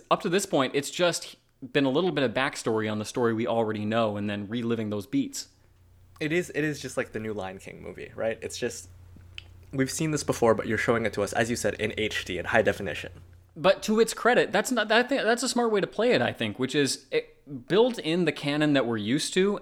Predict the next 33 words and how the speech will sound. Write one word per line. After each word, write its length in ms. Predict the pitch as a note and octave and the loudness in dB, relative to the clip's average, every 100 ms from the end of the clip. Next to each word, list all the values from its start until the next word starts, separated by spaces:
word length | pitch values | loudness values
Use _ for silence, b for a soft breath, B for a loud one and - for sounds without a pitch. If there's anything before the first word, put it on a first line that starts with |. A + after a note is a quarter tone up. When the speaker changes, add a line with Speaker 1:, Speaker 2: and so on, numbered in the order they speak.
| - | -2
Speaker 1:
and 100 | C3+ | 0
now 140 | C#3+ | 2
we're 120 | D3+ | 2
going 280 | C#3+ D#3+ E3+ | 2 2 2
beyond 360 | E3 F#3 F#3 A#2+ | 2 2 4 2
that. 200 | G#2 - | 0 -4
It's 120 | B2 - | -6 0
got 140 | D3+ | 0
a 40 | |
little 200 | C#3+ D#3+ | 2 0
bit 180 | D#3+ F3 | 2 2
of 100 | C3 | 2
what 140 | B2 C3+ | -2 -4
came 180 | D3+ C#3 | -2 -2
before, 360 | C3+ D#3+ E3 | -2 0 0
and 140 | C#3 A#2 | 0 -2
now 160 | D3 | -2
we're 80 | D#3+ | -2
seeing 260 | - D#3 C#3 | -4 -2 -2
what 140 | C3 | -2
came 220 | - A#2+ | -4 -2
after. 440 | B2+ C3+ - A2 - B B B | -2 -4 -6 -10 -10 B B B
The 80 | - | -4
content 420 | D#4+ F4 C#4+ F#3 | 0 2 4 4
of 80 | C#3+ | 4
what 160 | D#3 | 2
comes 240 | - D3+ C#3 | 2 0 2
after 380 | D3+ C#3+ C#3+ | 0 0 0
is 220 | C3 A#2 B2+ | 2 0 -2
its 160 | C3+ | 0
own 220 | F3+ D3 C#3 | 2 4 4
thing, 340 | A#2 G2+ G#2+ | 0 -4 -2
but 420 | G2+ B2+ - - | 4 4 4 -6